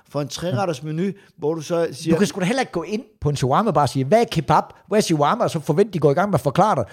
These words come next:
Speaker 1: Hvad er
Speaker 2: Så
Speaker 1: det,
Speaker 2: må du
Speaker 1: det?
Speaker 2: kraftedeme, så må du igen finde kunstig igen, så googler du lige, "Hvad er kebab?" Så finder du ud af, hvad fanden det er, du er i gang med at
Speaker 1: Ved du
Speaker 2: bestille
Speaker 1: hvad?
Speaker 2: af ædelse,
Speaker 1: Den
Speaker 2: ikke?
Speaker 1: koster femoghalvfjerds kroner.
Speaker 2: Ja.
Speaker 1: Så må du bruge de femoghalvfjerds kroner, tag en bid, sig, "Det var ikke mig," smid lort ud og sige, "Jeg går hen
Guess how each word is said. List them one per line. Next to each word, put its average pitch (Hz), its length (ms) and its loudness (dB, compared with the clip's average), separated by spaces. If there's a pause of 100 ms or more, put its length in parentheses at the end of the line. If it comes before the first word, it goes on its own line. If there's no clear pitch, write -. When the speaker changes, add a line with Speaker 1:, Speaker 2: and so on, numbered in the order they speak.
Speaker 1:
Hvad 180 100 -2
er - 20 2
Speaker 2:
Så 240 60 6
Speaker 1:
det, 269 60 4
Speaker 2:
må 294 60 6
du 254 60 4
Speaker 1:
det? - 80 0
Speaker 2:
kraftedeme, 247 300 2
så 269 100 4
må 294 80 -2
du 269 140 0
igen 262 160 0
finde 240 280 0
kunstig 233 400 2
igen, 226 180 2
så 220 100 0
googler 254 360 4
du 185 40 4
lige, 190 200 4 (200)
"Hvad 233 300 6
er 226 80 6
kebab?" 196 340 4 (420)
Så - 100 -12
finder 294 280 4
du 254 60 2
ud 285 100 4
af, 240 60 6
hvad 208 120 6
fanden 240 240 2
det 226 60 6
er, 240 40 4
du 240 80 2
er 202 40 6
i 180 40 4
gang 208 180 2
med 214 60 4
at 185 60 2
Speaker 1:
Ved 165 80 2
du - 60 0
Speaker 2:
bestille 208 240 6
Speaker 1:
hvad? 151 120 6
Speaker 2:
af 165 40 4
ædelse, 185 320 6
Speaker 1:
Den - 40 4
Speaker 2:
ikke? 147 80 -2
Speaker 1:
koster 151 240 -6
femoghalvfjerds 139 540 -8
kroner. 101 280 -4
Speaker 2:
Ja. 101 60 2 (360)
Speaker 1:
Så - 180 -8
må 180 140 -4
du 170 60 0
bruge 170 400 -4 (220)
de 180 120 -8
femoghalvfjerds 165 500 -4
kroner, 160 320 -10
tag 180 200 -6
en 175 80 -6
bid, 175 240 -6
sig, 156 260 -10
"Det 185 100 0
var 170 60 -2
ikke 156 160 -4
mig," 143 200 -6
smid 160 180 -6
lort 165 260 -2
ud 156 140 -4
og 147 60 -8
sige, 147 260 -8
"Jeg 156 140 -4
går 156 120 -8
hen 151 200 -4